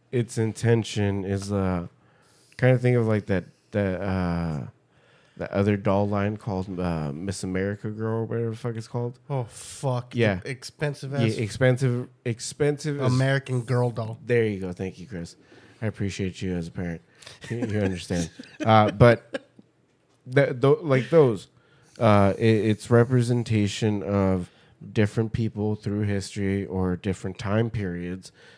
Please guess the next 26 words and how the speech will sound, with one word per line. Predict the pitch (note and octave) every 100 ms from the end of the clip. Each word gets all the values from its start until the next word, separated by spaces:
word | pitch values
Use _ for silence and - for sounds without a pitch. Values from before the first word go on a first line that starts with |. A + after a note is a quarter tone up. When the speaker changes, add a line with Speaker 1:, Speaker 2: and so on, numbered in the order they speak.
| _
Speaker 1:
So | -
it's | A2
Speaker 2:
Mm-hmm. | B2
Speaker 1:
not | G#2+ G#2
necessarily | G2+ G2 G2+ G#2 F#2 F2+
tied | E2+ G2+ F2 F#2 -
to | F#2
a | D2+
certain | - E2+ -
person, | - D#3+ E3+ F3 F3 - - _ -
but | A#2
it's | G#2 -
tied | - A#2+ A#2 -
to | A2+
the | G#2
idea | G2 G2+ F#2 G#2 G2+ G2
of | G#2+ G2 F#2+ _ _ _ _
that | G#2 F#2+ - -
time | - G#2+ G#2 F2+
frame. | - - G1+ _ _ _ _ _ _ _ -
And | G#2+ G2
in | A#2 A#2+
a | A2
way, | G2 A2+ C#3 B2 G#2+ G2 - _ _ _ _ -
uh, | A2+ G2 F2 C#2+ - -
Barbie | G#2+ G#2+ A2+ C3 B2+ A2 G2+ F2+